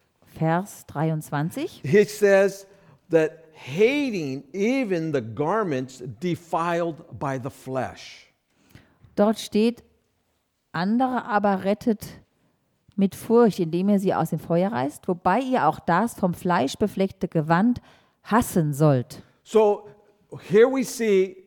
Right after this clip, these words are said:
Speaker 2: Somehow, some way, the garments are defiled by the flesh.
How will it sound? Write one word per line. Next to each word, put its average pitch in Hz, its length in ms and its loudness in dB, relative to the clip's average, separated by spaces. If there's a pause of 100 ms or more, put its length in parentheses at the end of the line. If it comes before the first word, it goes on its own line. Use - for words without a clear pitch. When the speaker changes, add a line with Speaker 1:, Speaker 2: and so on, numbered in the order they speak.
(580)
Speaker 2:
Somehow, 190 800 0
some 226 480 0
way, 160 440 2
the 151 100 -2
garments 156 720 -2 (260)
are 156 120 2
defiled 151 720 -6 (160)
by 147 280 -6 (120)
the 180 80 -6
flesh. - 600 -12